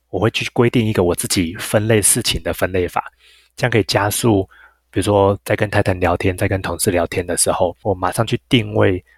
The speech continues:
我在跟这位同事聊什么或讨论什么，他在我的知识脑海里面是哪一个区块，这个我会叫 classification，或者是把它 categorization 一下做分类。这个分类我觉得有对应到这个 tag。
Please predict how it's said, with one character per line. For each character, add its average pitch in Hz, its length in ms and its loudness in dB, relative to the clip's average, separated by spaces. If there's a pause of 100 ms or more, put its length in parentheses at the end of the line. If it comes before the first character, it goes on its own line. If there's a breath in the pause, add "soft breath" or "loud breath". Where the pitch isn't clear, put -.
(100)
我 90 140 -6
在 113 220 0
跟 104 280 0
这 107 200 0
位 104 440 2
同 90 220 -8
事 101 240 -2
聊 95 240 0
什 - 180 -2
么 - 120 -16 (120)
或 - 180 -6
讨 - 180 -2
论 104 160 -4
什 - 120 -2
么， 113 140 -14 (100)
他 - 140 -4
在 110 140 2
我 90 120 -4
的 90 140 -6
知 - 180 -6
识 98 400 -2 (140)
脑 101 160 2
海 98 160 0
里 92 120 -6
面 95 160 -6
是 - 140 -6
哪 92 200 -4
一 95 40 -4
个 107 80 0
区 - 220 -2
块， 98 280 -2 (420)
这 131 80 4
个 107 100 4
我 90 100 0
会 104 140 0
叫 98 460 2
classification， 98 880 -2
或 - 180 -4
者 92 160 -4
是 95 340 -4
把 - 80 0
它 104 200 0
categorization 95 960 0
一 - 80 -14
下 - 260 -4 (100)
做 92 300 0
分 90 300 -2
类。 92 200 0 (140)
这 - 140 2
个 127 80 2
分 123 260 2
类 123 160 4
我 92 100 0
觉 95 160 2
得 95 260 0
有 95 200 2
对 123 180 4
应 117 80 0
到 110 140 2
这 104 80 -2
个 - 120 -6
tag。 87 220 -2